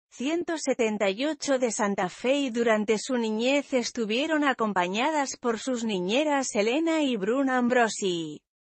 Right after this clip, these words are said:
Su hermana Silvia recordó en un testimonio a Néstor Montenegro: "Chiquita siempre le pedía a Bruna, cuando la peinaba, 'Bruna,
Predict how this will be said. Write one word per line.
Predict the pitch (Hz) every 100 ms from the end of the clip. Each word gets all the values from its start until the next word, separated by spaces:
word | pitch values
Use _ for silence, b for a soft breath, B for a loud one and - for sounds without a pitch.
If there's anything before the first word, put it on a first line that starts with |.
| _
Su | - - 214
hermana | 185 175 202 254 254
Silvia | 214 - 285 359 349 349 311
recordó | 269 247 233 208 233 262
en | 254 233 240
un | 302 285
testimonio | 294 - 240 247 302 302
a | 277 254
Néstor | 262 339 - 339 302
Montenegro: | 285 269 254 233 196 180 175 160 151 - _ _ _
"Chiquita | - 269 226 269 285 269
siempre | 233 254 262 269 247
le | 233
pedía | 285 240 247 311 294 269
a |
Bruna, | 247 254 220 180 160 156 160 _ _ -
cuando | 247 226 214 202 196
la | 180
peinaba, | - 233 285 269 233 196 185 175 165 - _
'Bruna, | 196 190 220 220 185 165 156 160